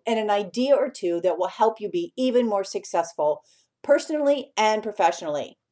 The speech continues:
Feel free to share my podcast with others, as they can be found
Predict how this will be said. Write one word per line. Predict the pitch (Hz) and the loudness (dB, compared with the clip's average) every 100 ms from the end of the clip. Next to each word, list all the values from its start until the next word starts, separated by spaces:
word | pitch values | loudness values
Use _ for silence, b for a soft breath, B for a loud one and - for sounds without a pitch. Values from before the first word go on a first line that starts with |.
| _ _ b - | _ _ b 0
Feel | 415 | 2
free | 381 285 | 2 -2
to | |
share | - 247 | 0 -2
my | 233 208 | 0 -2
podcast | 240 185 - 214 214 | 0 -2 2 0 0
with | 254 254 | 0 2
others, | 165 175 180 - b - | 2 2 -2 -8 b -4
as | 240 | 6
they | 277 | 8
can | 370 339 | 8 0
be | 269 349 | -2 0
found | 208 202 208 | 0 0 -2